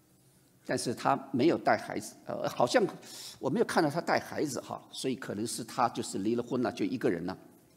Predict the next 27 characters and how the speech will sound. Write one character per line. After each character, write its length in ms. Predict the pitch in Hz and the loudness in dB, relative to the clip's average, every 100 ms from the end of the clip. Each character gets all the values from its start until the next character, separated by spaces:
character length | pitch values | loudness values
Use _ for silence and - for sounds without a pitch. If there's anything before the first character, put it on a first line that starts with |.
| _ _ _ _ _ _ _ _ _ - - - _ _ _ _ _ _ _ _ | _ _ _ _ _ _ _ _ _ -20 -20 -20 _ _ _ _ _ _ _ _
当 100 | - | 4
我 60 | 247 | 4
看 180 | - 285 | 8 8
着 80 | 233 | 8
他 180 | 247 | 8
的 60 | 233 | 6
时 100 | 226 | 8
候， 60 | 196 | 4
我 80 | |
就 100 | 139 | 4
想 220 | 185 131 120 | 2 0 0
到 60 | |
说， 180 | 131 143 | -2 -2
其 240 | - 175 | -2 0
实 160 | 196 156 | 0 0
今 240 | 147 220 | -2 -2
天 140 | 214 220 | 0 0
在 120 | 202 | 0
美 160 | 139 113 | 2 0
国 160 | - | 0
很 300 | 135 - 104 | 2 2 4
多 180 | 175 381 | 4 2
这 120 | 349 | 2
样 120 | 339 | 0
子 120 | 233 131 | -2 -8
的 100 | |
人， 100 | 104 | -10